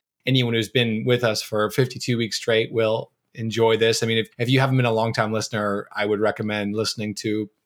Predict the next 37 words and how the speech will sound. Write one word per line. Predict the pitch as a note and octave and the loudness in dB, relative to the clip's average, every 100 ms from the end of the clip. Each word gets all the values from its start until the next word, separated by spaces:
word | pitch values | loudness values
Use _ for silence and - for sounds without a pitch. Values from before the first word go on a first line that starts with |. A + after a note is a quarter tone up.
| - | -2
any | C#3+ F#3+ | 0 2
other | G3 G#3 | 2 2
episode | G3+ G3 G#3 G#3 G#3 - _ | 2 0 0 0 -2 -6 _
would | D3+ | -2
do. | C#3+ D#3+ F#3 G3+ | 2 2 2 2
But, | B2+ B2 - | 2 2 0
you | B2+ | 0
know, | A2 | 0
whatever, | A2+ A#2 G#2+ A2+ A2+ | 2 2 4 2 2
if | A#2+ A#2 - | -2 -4 -2
you | |
want | A2+ A2 | -2 0
to | G#2+ | 0
listen | G#2+ A2 | -4 0
to | |
this | A2 - | -2 -2
one, | G#2+ A2 - - | -4 -4 -8 -12
we | - C3+ | 2 4
won't | D3 B2 | 4 0
stop | - A2+ F#2+ - | -2 -2 -2 -2
you | G2+ | -6
for | - A2+ | -4 -8
sure. | - A2+ G2 G2+ _ _ _ | -2 0 0 -2 _ _ _
You | - E3 | 0 2
know, | |
it's | D#3 D#3 C#3+ | 2 0 0
been | F#3+ | 0
interesting, | F3+ F3 F3 - D3 | 0 0 0 2 2
like, | B2 A#2+ - - | 2 2 -2 -14
how | - C3+ B2+ B2 B2 B2 - - - | -6 0 4 4 0 -6 -20 -12 -6
if | C3 | -2
you | D3 F#3 | 2 2
had | D#3+ C#3+ C3+ B2+ A2+ | 4 2 2 2 0
laid | A#2 C3 C3+ | 0 2 4
out | B2+ B2 B2 | 4 2 0
for | - A#2+ A#2 | -2 0 2
me | A#2 A2+ A2 | 0 0 -2